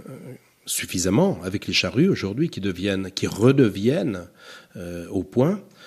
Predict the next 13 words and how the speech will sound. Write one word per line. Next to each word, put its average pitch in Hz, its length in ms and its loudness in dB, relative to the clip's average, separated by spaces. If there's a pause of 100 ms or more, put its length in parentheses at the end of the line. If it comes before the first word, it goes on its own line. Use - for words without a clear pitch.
(360)
Euh, 87 280 -12
toujours 92 340 -10
pareil, 135 420 -6
hein, 98 60 -6
dans 101 160 -6
cette, 90 260 -6
le 90 140 -8
cadre 95 420 -2
de 95 140 -2
cette 87 500 -4
culture 92 380 -4
biologique. 98 580 2 (1120)
Et 113 380 0